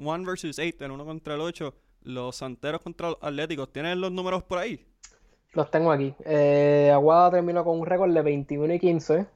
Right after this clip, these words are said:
Speaker 2: primero en la liga. San Germán terminó con quince y veintiuno, octavo en la liga y casi eliminándose con Guayama. Este, el récord de los dos fue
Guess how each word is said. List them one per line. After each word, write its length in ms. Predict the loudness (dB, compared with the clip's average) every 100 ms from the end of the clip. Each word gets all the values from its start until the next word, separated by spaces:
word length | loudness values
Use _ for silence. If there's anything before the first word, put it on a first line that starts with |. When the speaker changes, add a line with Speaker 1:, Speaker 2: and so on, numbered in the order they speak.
| _
Speaker 2:
primero 360 | -2 2 4
en 100 | 6
la 80 | 6
liga. 380 | 6 6 4 0 _ _ _ _ _
San 200 | -6 0
Germán 300 | 4 4 4
terminó 340 | 4 4 4
con 200 | 4 0
quince 400 | 0 0 2 4
y 60 | 4
veintiuno, 800 | 4 2 2 4 4 4 2 2
octavo 320 | 0 2 6
en 80 | 6
la 80 | 6
liga 380 | 6 4 2 0
y 320 | -2 -2 -2 -6 _ _ _ _ _ _
casi 420 | 2 4 4 2
eliminándose 640 | 2 0 0 0 0 0 0
con 140 | 2
Guayama. 440 | 4 4 2 -2 -10 _ _ _ _ _ _ _ _
Este, 640 | 0 0 0 2 4 6 6
el 100 | 4
récord 340 | 4 4 4
de 120 | 4 4
los 200 | 4 2
dos 320 | 2 2 -2
fue 760 | -4 0 4 4 4 2 -2